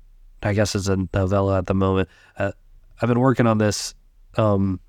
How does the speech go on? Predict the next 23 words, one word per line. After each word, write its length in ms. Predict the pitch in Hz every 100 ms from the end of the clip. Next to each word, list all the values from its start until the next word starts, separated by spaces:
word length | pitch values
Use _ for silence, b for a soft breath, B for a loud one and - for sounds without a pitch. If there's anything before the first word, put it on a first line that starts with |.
| - - _ - - -
novella 540 | 104 104 107 104 104
for, 160 | 101 104
like, 100 | 95
a 60 | 90
couple 220 | 107 98
of 60 |
years, 260 | 95 95 90
and 60 | 101
I 40 |
keep 200 | - 110
going 260 | 104 104 98
back 240 | 101 98
and, 60 | -
like, 100 | 80
changing 420 | - 107 101 95
shit. 360 | - 107 98 - b b b b b b b b b _ - - - - -
But 140 | 104
it's 120 | 98 -
called 200 | 107 92
Strange 540 | - 120 113 107 -
Spells. 580 | - 110 110 110 107 -
It's 200 | 107 -
a, 500 | 107 104 101 104